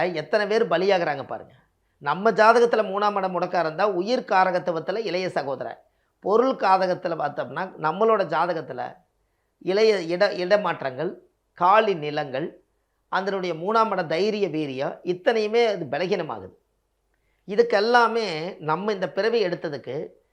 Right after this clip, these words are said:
நம்ம ஜாதகத்துல இருக்கக்கூடிய கர்மா கோயில் கண்டிப்பா நம்மளுக்குன்னு ஒண்ணு இருக்கும் அல்லவா? நம்மளுக்குன்னு ஒரு கடவுள் இல்லாம போயிடுவாரா? நாலாயிரம், ஐயாயிரம் கோயில்கள் நம்ம தமிழ்நாட்டு சித்தர்கள் வாழ்ந்த பூமியில,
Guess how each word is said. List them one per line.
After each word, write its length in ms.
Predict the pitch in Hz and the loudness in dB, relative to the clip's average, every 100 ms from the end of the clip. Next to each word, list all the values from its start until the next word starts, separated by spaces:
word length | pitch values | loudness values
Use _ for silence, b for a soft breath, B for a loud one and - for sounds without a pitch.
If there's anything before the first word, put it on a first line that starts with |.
| _ _ | _ _
நம்ம 320 | 151 170 226 | -6 -2 0
ஜாதகத்துல 560 | 208 190 214 247 240 - | 0 6 6 6 2 -4
இருக்கக்கூடிய 400 | 180 185 185 180 165 | -6 -6 -4 -4 -4
கர்மா 320 | 160 208 226 | -6 -2 -2
கோயில் 380 | 208 190 180 180 | -2 -2 -2 -2
கண்டிப்பா 400 | 139 180 202 240 | -6 -2 -4 -2
நம்மளுக்குன்னு 520 | 196 151 175 185 208 | -4 -2 -4 -4 -6
ஒண்ணு 160 | 185 160 | -4 -6
இருக்கும் 240 | 160 170 156 | -6 -8 -10
அல்லவா? 220 | 123 117 104 _ _ _ _ _ _ _ _ | -10 -12 -16 _ _ _ _ _ _ _ _
நம்மளுக்குன்னு 480 | 151 180 233 254 240 | -4 2 2 4 2
ஒரு 80 | 208 | 4
கடவுள் 320 | 185 220 208 | 4 4 2
இல்லாம 220 | 180 185 180 | 2 2 2
போயிடுவாரா? 400 | 147 123 113 113 _ _ _ _ _ _ _ _ _ _ _ _ | -4 -4 -8 -10 _ _ _ _ _ _ _ _ _ _ _ _
நாலாயிரம், 640 | 151 175 214 214 208 190 170 | 0 4 6 6 6 2 2
ஐயாயிரம் 460 | 180 170 160 147 | 0 0 -2 -6
கோயில்கள் 460 | 143 196 226 220 190 | -2 2 2 0 -4
நம்ம 140 | 170 | -6
தமிழ்நாட்டு 520 | 143 156 202 185 170 156 | -4 -4 -2 -2 -4 -10
சித்தர்கள் 380 | 151 208 196 170 | -6 -2 0 0
வாழ்ந்த 220 | 156 151 | -2 -4
பூமியில, 420 | 139 175 165 117 | -4 -6 -4 -6